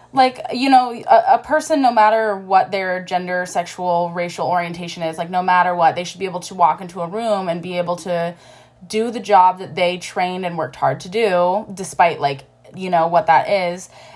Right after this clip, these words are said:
And, like, I totally agree with you. It's like, you know, we do,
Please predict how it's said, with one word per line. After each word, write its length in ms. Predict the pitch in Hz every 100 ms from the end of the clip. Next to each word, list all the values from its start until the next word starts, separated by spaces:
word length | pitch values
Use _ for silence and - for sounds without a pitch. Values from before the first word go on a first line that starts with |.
| -
And, 140 | 208
like, 180 | 214 208
I 100 | 214
totally 320 | 214 254 254 240
agree 160 | 233
with 160 | 233 226
you. 80 | 180
It's 140 | 175
like, 260 | 180 175 -
you 180 | 202 208
know, 200 | 180 175
we 200 | 180 196
do, 680 | 175 208 202 202 196 185